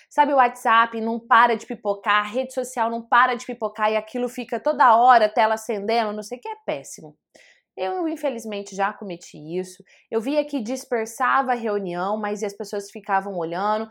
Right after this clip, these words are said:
"Ah, então tá, vira o celular com a tela pra baixo." Menos mal, tá? Menos mal. Mas o melhor mesmo é você não levar o celular,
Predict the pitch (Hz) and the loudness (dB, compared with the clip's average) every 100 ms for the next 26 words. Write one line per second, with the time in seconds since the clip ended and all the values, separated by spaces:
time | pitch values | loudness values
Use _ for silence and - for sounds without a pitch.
0 | _ _ 392 523 523 508 523 339 269 311 | _ _ -2 -2 -2 -6 0 0 0 -2
1 | 453 392 392 359 339 339 339 330 320 320 | -2 -2 -2 0 2 0 -2 -2 -2 0
2 | 320 254 180 - 285 403 480 480 440 269 | -2 0 -2 -2 -2 0 0 0 -2 -2
3 | 220 139 143 _ _ 214 294 302 339 381 | 0 0 -2 _ _ -4 -2 -2 -4 -4
4 | 359 247 190 254 269 392 370 330 320 277 | -4 -4 -4 -2 -4 -2 0 0 0 0
5 | 247 247 240 285 - _ _ 202 254 269 | 0 0 -2 -4 -10 _ _ -4 -4 -2
6 | 330 311 370 453 403 285 277 269 226 180 | -2 0 0 2 2 2 2 0 -4 -2
7 | 190 220 226 | 0 0 -2